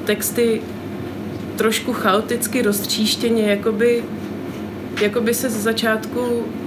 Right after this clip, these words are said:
autorka rozmýšlela, co vůbec psát,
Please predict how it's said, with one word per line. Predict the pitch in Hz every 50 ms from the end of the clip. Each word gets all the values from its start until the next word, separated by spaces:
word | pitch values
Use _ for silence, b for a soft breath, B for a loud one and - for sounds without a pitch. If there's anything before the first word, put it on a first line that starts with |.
| - - -
autorka | 190 202 208 202 226 220 - - 240 226
rozmýšlela, | 214 214 208 220 220 214 214 - - 226 226 226 226
co | 220 - - 226 220
vůbec | 226 226 202 233 233 233 -
psát, | - - - 226 214 208 202 208 220